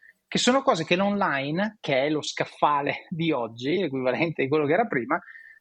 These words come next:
tendenzialmente non fa, perché banalmente tante aziende online che vendevano, eh, diciamo, ta-, tanti anni fa e dovevano acquisire clienti, ti facevano per esempio i free returns, quindi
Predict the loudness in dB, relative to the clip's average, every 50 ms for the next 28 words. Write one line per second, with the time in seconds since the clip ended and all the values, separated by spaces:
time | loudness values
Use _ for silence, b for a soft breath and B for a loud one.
0 | B 4 4 4 6 4 4 2 2 2 2 2 2 0 0 0 -2 -2 -2 -2
1 | -4 -4 -6 _ -10 -6 -4 -4 -2 -2 0 0 0 0 -2 -2 -2 -4 -6 -8
2 | _ b b b b b b b b _ 0 0 0 2 0 0 0 0 0 0
3 | 0 0 0 0 -2 -2 -2 -2 -2 -2 0 0 0 0 0 0 0 0 0 -2
4 | -2 -4 -4 -4 -2 0 2 2 2 4 2 0 0 0 0 -2 -2 -4 -4 -4
5 | -4 -4 -4 -4 -4 -4 -4 -2 0 2 2 2 2 2 0 2 2 2 0 0
6 | 0 0 0 -2 -2 -2 -2 -2 -2 -2 0 0 0 0 2 2 0 0 0 0
7 | 2 2 2 2 2 -2 -4 -2 -2 -2 -4 -4 -6 -4 -2 0 0 0 0 -2
8 | -2 -2 -2 -2 -4 -6 -8 -8 -10 -6 -4 -4 -2 -2 -4 -4 -4 -4 -2 0
9 | -2 -2 0 0 -2 -2 -2 0 2 2 4 4 2 2 4 4 4 4 2 -2
10 | -6 -6 -6 -4 -4 -2 -2 -2 -4 -6